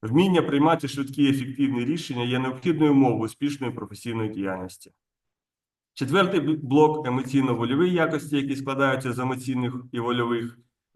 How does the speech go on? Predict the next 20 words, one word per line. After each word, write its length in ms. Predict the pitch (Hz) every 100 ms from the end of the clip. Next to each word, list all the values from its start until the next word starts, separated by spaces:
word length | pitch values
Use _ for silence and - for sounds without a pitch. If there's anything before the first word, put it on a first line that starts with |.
| 117
є 240 | 117 135 143
не 100 | 131
менш 260 | 160 175
важливими. 600 | 147 127 123 107 92 92 95 _ _ _ -
Я-, 280 | 131 143 143
так 280 | 143 135 -
як 220 | 101 -
цілеспрямованість, 920 | 139 160 156 160 147 139 127 117 117
наполегливість, 760 | 135 135 151 143 131 110 107 -
рішучість 600 | 139 143 - 139 135 -
та 80 | 127
стресостійкість, 920 | 123 127 127 123 175 180 180 - - _ _ _ _ -
е, 80 | 117
забезпечують, 1300 | 113 135 151 147 185 180 - - 156 151 147 147 - -
е, 400 | 123 123 113 117 - _ -
самоконтроль 800 | 143 143 143 143 147 180 196 -
і 100 | 139
здатність 540 | 127 135 165 160 135 117
до 140 | 131
відновлення 800 | 127 123 151 170 147 120 110 101